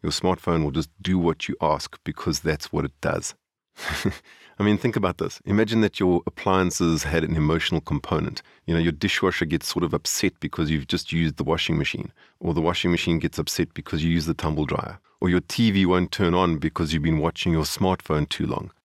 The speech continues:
It gets very upset because you haven't spent enough time with it. <laughs> Or imagine if your car got upset because you left it outside overnight. You stick the key in the ignition, turn the key, and it just won't start because, you know, you haven't spoken to it nicely, or you just,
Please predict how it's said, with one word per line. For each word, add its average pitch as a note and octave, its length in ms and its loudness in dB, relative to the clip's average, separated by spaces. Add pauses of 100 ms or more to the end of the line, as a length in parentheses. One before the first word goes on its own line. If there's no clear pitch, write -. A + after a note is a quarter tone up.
(100)
It - 100 -10
gets - 180 -2
very F2 180 2
upset - 320 -2
because D#2 240 -6
you E2+ 80 2
haven't F#2+ 220 0
spent - 360 -2
enough F2 260 -2
time E2+ 380 0
with D#2 220 -2
it. - 160 -14 (960)
<laughs> - 300 -4 (560)
Or F#2 100 2
imagine F#2+ 300 4
if - 120 -4
your E2 80 2
car E2+ 260 0
got D2+ 140 0
upset - 320 -2
because - 300 -6
you D#2 80 0
left C#2+ 220 -2
it E2+ 80 -2
outside D2+ 500 -2
overnight. - 460 -4 (280)
You G#2+ 60 -10
stick - 220 -4
the - 80 -2
key - 200 0
in F2 60 4
the D#2 80 4
ignition, D2+ 500 -2 (140)
turn F2 200 0
the D#2 80 0
key, D#2+ 300 -2 (320)
and F#2+ 100 2
it F#2+ 80 0
just - 200 -2
won't A#2 180 2
start - 540 -2
because, D2 500 -4
you E2 80 0
know, E2 60 4
you E2 100 2
haven't F#2+ 200 0
spoken E2+ 460 0
to - 140 -4
it - 100 -6
nicely, - 420 -4
or - 100 -4
you - 120 -2
just, D#2+ 200 -2